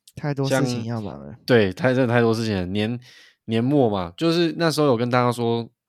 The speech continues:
Speaker 2: 我，我是出国，我是去冲绳，但 Chris 就是开始要忙他研究所的期末。啊，我
Speaker 1: 嗯。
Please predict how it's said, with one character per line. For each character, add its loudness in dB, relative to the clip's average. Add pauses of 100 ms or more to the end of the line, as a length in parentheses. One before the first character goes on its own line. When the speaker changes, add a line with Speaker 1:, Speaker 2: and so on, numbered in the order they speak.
(180)
Speaker 2:
我， -2
我 -4
是 -8
出 -10
国， -12
我 -12
是 -10
去 -10
冲 -10
绳， -12 (440)
但 -2
Chris -4
就 -6
是 -6 (260)
开 -6
始 -10
要 -6
忙 -8
他 -8
研 -8
究 -10
所 -14
的 -20
期 -14
末。 -16 (300)
啊， -4
我 -2
Speaker 1:
嗯。 -18